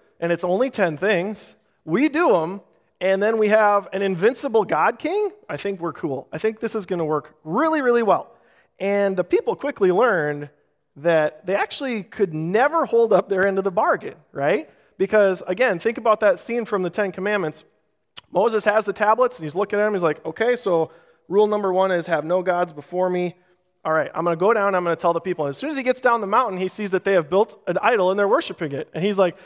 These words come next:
"No!" He smashes the tablets right away. He's like, "It's over, it's over. We just set the vow up, and they already broke, it's over. We're done.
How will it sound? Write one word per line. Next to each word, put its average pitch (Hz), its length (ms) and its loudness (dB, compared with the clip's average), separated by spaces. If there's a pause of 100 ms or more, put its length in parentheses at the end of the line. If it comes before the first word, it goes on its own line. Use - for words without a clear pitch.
(180)
"No!" 427 100 4 (640)
He 254 80 -2
smashes 285 640 -2
the 226 80 -6
tablets 196 460 2
right 269 160 6
away. 233 240 4
He's 190 120 0
like, 180 240 2
"It's 196 160 0
over, 175 440 4
it's - 100 -20
over. 139 220 0
We 165 80 -2
just 294 240 -2
set 285 180 2
the 277 80 2
vow 214 240 4
up, 156 280 0
and 170 120 -2
they 170 80 2
already 220 180 2
broke, 185 220 -2
it's 175 100 0
over. 294 300 0 (100)
We're 185 120 -6
done. 392 340 -4